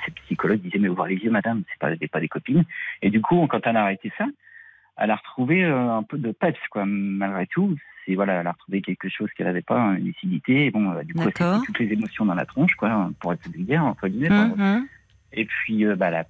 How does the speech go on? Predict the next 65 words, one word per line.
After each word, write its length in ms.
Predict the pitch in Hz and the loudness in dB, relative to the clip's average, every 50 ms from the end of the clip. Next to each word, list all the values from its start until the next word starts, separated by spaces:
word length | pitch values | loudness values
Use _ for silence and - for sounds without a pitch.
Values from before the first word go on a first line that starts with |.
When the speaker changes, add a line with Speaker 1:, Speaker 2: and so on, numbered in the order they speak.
| _ - | _ -10
Speaker 1:
donc, 340 | 73 87 85 92 107 104 - | -8 -6 -4 -4 -4 0 0
elle 120 | 98 98 | 0 0
a 80 | 95 92 | 2 0
envoyé 280 | 95 92 95 92 90 85 | 0 -2 -4 -4 -4 -4
chier 300 | - - - - 104 95 - | -6 -8 -4 -4 -4 -4 -4
ses 60 | - | -6
deux 120 | - - 85 | -6 -6 -6
copines 340 | - 85 - - 220 254 | -6 -4 -6 -2 -2 0
pour 140 | - - - | 0 0 -2
être, 100 | - - - - - | -2 -4 -8 -12 -6
voilà, 160 | - 85 92 95 - - | -4 -4 -4 -4 -6 -10
pour 100 | - - | -14 -14
être 100 | - - | -8 -2
clair. 340 | - - 131 143 - - - - - | 0 2 2 2 0 -2 -8 -4 0
Speaker 2:
Ah 60 | 180 | 2
bon ? 200 | 180 196 202 175 - - | 4 4 4 2 0 -2
Speaker 1:
Et 100 | 208 202 | -4 -4
du 120 | 190 104 | -4 -6
coup, 260 | - - - 135 127 113 | -10 -2 2 4 4 4
et 100 | 107 104 | 4 2
oui, 160 | 101 123 131 | 2 2 2
oui, 240 | 131 127 117 95 65 67 - | 2 2 2 0 -2 -4 -4
mais 200 | 98 98 95 95 - - | -4 -4 -4 -4 -4 -4
c'est, 60 | - 95 | -4 -4
en 60 | 95 | 0
fait, 160 | - 127 104 - | 0 -2 -2 -4
c'est, 80 | - | -8
puis 100 | - - - | -14 -14 -14
c'était 200 | - - 95 90 | -8 -8 -6 -4
pas 100 | - 85 | -2 -2
du 100 | 98 90 | -2 -4
tout 120 | - 87 | -4 -6
des 80 | 85 82 | -6 -4
copines 300 | - 92 82 - 98 95 | -4 -4 -2 2 2 2
du 80 | 107 123 | 2 2
tout, 180 | - 143 123 | 2 2 2
voilà, 320 | 98 95 90 95 98 95 87 | 4 4 2 2 0 0 -2
parce 140 | 82 - - | -4 -8 -10
que 100 | - - | -8 -6
bon, 260 | - 82 92 90 85 80 | -2 -2 -2 -2 -2 -4
du 520 | 76 - - 135 127 - - - - - - | -6 -8 -12 -14 -16 -18 -18 -20 -18 -16 -4
tout. 220 | - 139 151 147 | 0 2 4 4
Et 60 | 107 | 2
puis, 380 | 85 - - - 101 95 92 92 | 2 -2 -4 -2 0 0 2 2
euh, 220 | 90 90 90 90 | 2 2 0 0
donc, 260 | 90 95 98 - - 95 | 0 0 0 0 -2 -4
ils 60 | 85 - - | -4 -2 -2
sont, 60 | - | -2
ils 180 | 85 90 90 85 | 0 0 0 -2
sont, 160 | - 92 85 85 | -2 -2 -2 0
bah, 140 | 80 76 | 0 0
ils... 200 | 73 69 73 71 - - - - - - - - - - - - - - | 0 -2 -4 -8 -12 -16 -20 -20 -16 -14 -14 -14 -12 -12 -14 -6 0 0
Elle 120 | 95 101 | 2 2
a 60 | 98 | 2
culpabilisé, 600 | 95 - 104 - 104 101 101 104 98 98 107 127 | 2 0 0 0 2 0 2 2 2 2 2 2
en 80 | 117 104 | 2 2
fait, 160 | - - 123 | 0 -2 -2
de, 160 | 110 95 98 | -2 -2 -2
d'avoir, 340 | 92 95 95 95 104 107 104 | -2 -2 0 0 0 0 0
euh, 220 | 98 95 95 92 92 92 - | -2 -2 -4 -4 -4 -4 -2
elle 100 | 87 98 | -2 -2
a 40 | - | -2
pas 140 | - 113 | 0 0
l'habitude 340 | 104 101 104 95 - - 104 | 0 0 -2 -4 -4 -6 -4
de, 160 | 98 107 98 | -2 -2 -2